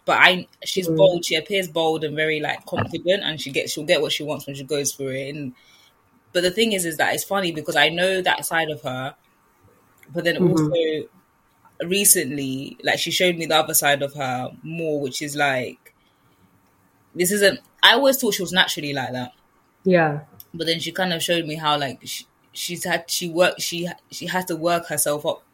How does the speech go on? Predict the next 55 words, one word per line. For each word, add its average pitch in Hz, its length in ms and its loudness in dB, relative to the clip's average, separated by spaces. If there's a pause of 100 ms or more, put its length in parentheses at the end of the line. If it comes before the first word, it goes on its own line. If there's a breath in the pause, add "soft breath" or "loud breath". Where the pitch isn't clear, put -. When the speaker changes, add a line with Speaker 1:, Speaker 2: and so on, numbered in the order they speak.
Speaker 1:
to 160 80 -8
be 160 180 -6
like 160 240 6
that. 127 180 -6
She, 139 380 -8 (680 soft breath)
she 165 180 0
told 165 280 4
her, 156 60 -2
Speaker 2:
Mm. 160 120 -4
Speaker 1:
she, 165 120 -6
like, 160 220 0
tried 175 200 0
to - 100 -6
teach 185 260 -4
herself 143 320 -2
when 135 100 -8
she 147 100 -8
was 139 100 -4
younger 151 260 -4
to 135 100 -10
be 143 100 -6
confident. 135 600 -6
She 156 60 -12
was 143 120 -8
like, 131 160 -2
you 156 60 -4
know, 160 120 -2
before 160 400 -2
self, 165 320 -2 (120)
before 170 320 -4
self-help 156 440 -2
was 151 120 -4
a 147 60 -4
big 143 200 -6
thing 143 240 -4
on 143 100 -6
YouTube, 139 480 -6
and 123 220 -6 (340 soft breath)
she 156 140 -6
was, 156 180 -4
like, - 220 -4 (140)
you 160 120 -8
know, 143 180 0
there 151 220 2
on 139 120 -4
YouTube 147 400 -6
trying 143 180 -6
to 147 100 -10
work 139 160 -4
out 139 100 -2
how 143 100 0
to 143 140 -8
be 139 100 -8
more 135 180 -6
confident 135 640 -6